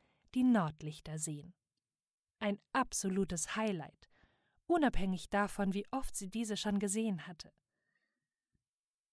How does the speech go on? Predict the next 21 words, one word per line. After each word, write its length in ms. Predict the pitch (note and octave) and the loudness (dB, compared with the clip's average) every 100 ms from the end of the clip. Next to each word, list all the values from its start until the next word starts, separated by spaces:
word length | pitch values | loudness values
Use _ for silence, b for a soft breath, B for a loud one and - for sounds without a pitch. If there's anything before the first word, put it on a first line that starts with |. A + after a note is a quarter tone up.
| _ _ | _ _
Sie 140 | A#3+ A#3 | -2 0
ging 220 | F#3 G3 | 0 0
zielstrebig 760 | - C#4+ - - G#3 A3 A3 - | 2 2 2 0 0 0 -4 -8
auf 120 | D#3+ | -4
das 240 | E3+ - | -4 0
Haus 240 | A#3+ B3+ - | 2 2 -2
ihrer 260 | F3 E3 | -6 -4
heutigen 400 | G3 G#3+ G#3+ F#3 | -2 -4 -2 -2
Mission 460 | F3 F3 - D#3 D#3+ | -2 -2 -4 -6 -6
zu 300 | - D4+ C#4+ | 0 2 0
und 220 | D#3+ D#3 | -4 -4
blickte 380 | F3 F#3 - F3+ | -4 -4 -6 -8
durch 300 | E3+ D#3 - | -6 -6 -8
ein 120 | C4+ | -10
Fenster. 540 | - D#3+ - - F3+ - _ _ _ _ _ _ _ _ _ _ _ _ _ _ _ b b - | -8 -10 -6 -8 -8 -20 _ _ _ _ _ _ _ _ _ _ _ _ _ _ _ b b -2
Die 80 | |
Menschen 400 | F#3 B3 A#3+ F#3 | 2 2 2 -4
konnten 320 | - F3+ - E3 | -6 -8 -6 -4
sie 140 | F3 | -2
nicht 280 | F3+ - - | -4 -4 -2
sehen. 340 | A#3+ F3+ E3 | 0 -2 -6